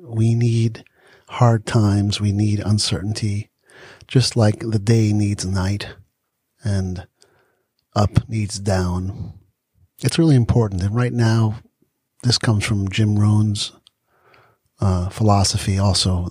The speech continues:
of course, religion and the Bible talks about this as well, and it's been around for years, but we're in, we're in a season right now.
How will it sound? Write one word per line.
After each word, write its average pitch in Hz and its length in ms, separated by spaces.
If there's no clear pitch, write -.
of 101 160
course, 90 360
religion 107 760
and 98 220
the 95 40
Bible 98 360
talks 95 260
about 92 180
this 101 140
as 101 140
well, 156 340
and 139 220
it's - 160
been 135 160
around 104 260
for - 120
years, 156 300
but - 180
we're 135 160
in, 147 280
we're 135 140
in 143 80
a 131 40
season 127 460
right 85 220
now. 92 200